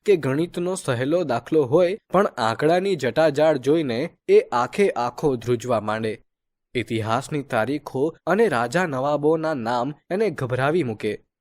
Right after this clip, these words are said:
ગોદડું ઓઢીને ગરીબડો થઈને એ ગોખવા મંડી પડે, પણ એમાંનું કશુંય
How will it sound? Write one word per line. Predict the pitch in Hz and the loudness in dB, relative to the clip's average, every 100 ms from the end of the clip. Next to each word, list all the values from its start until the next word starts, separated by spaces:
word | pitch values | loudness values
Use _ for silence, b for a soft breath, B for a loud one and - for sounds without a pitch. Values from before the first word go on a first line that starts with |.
| _ _ _ _ _ 123 | _ _ _ _ _ -6
ગોદડું | 127 123 156 208 - | -2 0 2 0 0
ઓઢીને | 143 120 165 143 156 | -2 0 -2 -2 -4
ગરીબડો | 151 143 190 214 202 | 0 0 2 2 0
થઈને | - 123 120 123 165 - | -2 -6 -4 -6 -6 -4
એ | 190 | -4
ગોખવા | 156 123 117 160 156 | 0 0 0 0 0
મંડી | 127 113 | 0 -2
પડે, | 113 107 104 - _ _ _ - | -2 -2 -4 -10 _ _ _ -6
પણ | 165 160 - | -4 -4 -6
એમાંનું | 117 113 135 143 - | -6 -4 -4 -4 -6
કશુંય | 107 - 143 123 113 | -8 -4 -2 -2 -2